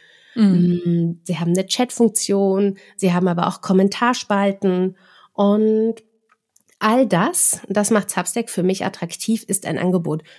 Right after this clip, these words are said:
Speaker 2: Man muss nichts davon nutzen, weil es für die Reichweite in dem Sinne unerheblich ist.
Speaker 1: Ah,
Speaker 2: Und das
Speaker 1: okay.
Speaker 2: merke ich auch bei mir. Mein Newsletter wächst nicht über Social Media. Mein Net-, mein Newsletter wächst darüber, dass Menschen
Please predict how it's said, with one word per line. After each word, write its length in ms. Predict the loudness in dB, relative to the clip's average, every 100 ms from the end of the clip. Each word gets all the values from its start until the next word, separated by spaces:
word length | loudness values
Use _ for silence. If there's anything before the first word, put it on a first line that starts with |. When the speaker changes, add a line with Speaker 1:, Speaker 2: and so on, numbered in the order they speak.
| -8
Speaker 2:
Man 180 | -2 0
muss 300 | 2 0 0
nichts 280 | 0 -2
davon 420 | -4 -4 0 2 2
nutzen, 580 | 2 0 -2 0 0
weil 160 | -2 -2
es 140 | -4
für 120 | -4 -4
die 120 | -2
Reichweite 640 | -2 -4 -4 -4 -4 -4
in 180 | -4 0
dem 180 | 4 4
Sinne 300 | 6 4 2
unerheblich 720 | 2 0 0 -2 -4 -12 -12
ist. 280 | -10 -10 -12 _ _ _ _ -4
Speaker 1:
Ah, 160 | 0
Speaker 2:
Und 100 | 2
das 80 | 4
Speaker 1:
okay. 80 | 4
Speaker 2:
merke 240 | 4 0
ich 120 | -6 -6
auch 100 | -2
bei 180 | 0
mir. 300 | 2 4 4
Mein 200 | 2 4 4
Newsletter 560 | 4 2 0 0 0
wächst 400 | 0 -2 -4 -2
nicht 480 | 0 2 2 -2 -10
über 580 | -4 -2 0 0 -2 -4 _ _ _ _
Social 340 | -10 -6 -2
Media. 380 | -2 -2 -6 -10
Mein 440 | -8 -4 -2 -2 -4
Net-, 300 | -4 -4 -6 _ -4
mein 140 | 0
Newsletter 460 | 0 -2 -6 -6 -4
wächst 320 | -4 -6 -4
darüber, 420 | -2 -2 -2 -2
dass 240 | -4 -4 -2
Menschen 560 | -2 -2 -2 -2 -2